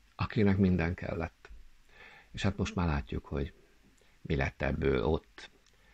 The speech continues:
Az Egyesült Államok mire épült fel. Na jó, ebben hadd ne menjek bele.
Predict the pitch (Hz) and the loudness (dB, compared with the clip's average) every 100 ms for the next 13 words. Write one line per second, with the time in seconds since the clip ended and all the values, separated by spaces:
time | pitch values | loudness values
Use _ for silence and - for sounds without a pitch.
0 | - _ _ 95 - 101 92 80 69 71 | -20 _ _ -2 4 6 6 6 4 2
1 | 80 82 76 71 71 82 78 73 71 65 | 4 4 4 2 0 0 2 2 2 2
2 | - 67 58 - 67 65 - 85 87 87 | 0 -2 -4 -2 -2 -2 0 2 2 4
3 | 80 82 85 92 85 85 80 82 78 82 | 2 2 2 0 0 2 2 2 0 2
4 | 90 92 | 2 0